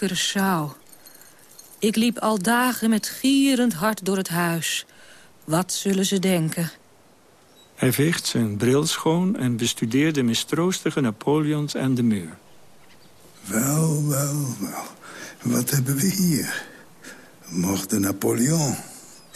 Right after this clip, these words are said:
Speaker 3: Adieu à Fontainebleau.
Speaker 2: Hij schuifelt een stukje dichterbij. Zijn neus raakt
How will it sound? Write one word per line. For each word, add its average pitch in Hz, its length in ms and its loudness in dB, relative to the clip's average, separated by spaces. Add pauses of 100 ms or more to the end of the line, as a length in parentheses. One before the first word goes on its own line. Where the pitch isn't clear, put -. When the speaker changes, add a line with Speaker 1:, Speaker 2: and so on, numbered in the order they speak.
(400)
Speaker 3:
Adieu 107 600 0 (300)
à - 120 -2
Fontainebleau. - 960 -2 (1700)
Speaker 2:
Hij 135 200 0
schuifelt 202 800 0
een 120 140 0
stukje - 580 -2
dichterbij. 113 760 -2 (1080)
Zijn 147 360 2
neus 196 360 2
raakt 151 420 -2